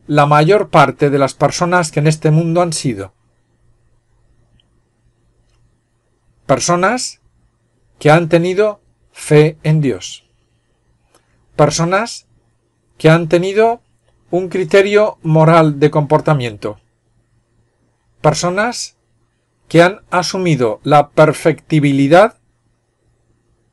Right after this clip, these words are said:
que se da en nuestra vida inmortal en base al ejercicio que nosotros hagamos de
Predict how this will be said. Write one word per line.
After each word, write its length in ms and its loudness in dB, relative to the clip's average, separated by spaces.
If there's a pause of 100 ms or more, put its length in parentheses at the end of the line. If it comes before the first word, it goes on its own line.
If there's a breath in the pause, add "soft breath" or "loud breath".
(160)
que 680 -2 (1300)
se 260 -6
da 420 2 (1400)
en 520 -4 (560)
nuestra 420 -2
vida 300 2
inmortal 640 0 (920)
en 180 -4
base 420 2
al 180 4
ejercicio 760 -4 (320)
que 100 -4
nosotros 440 -4
hagamos 540 0 (440)
de 400 2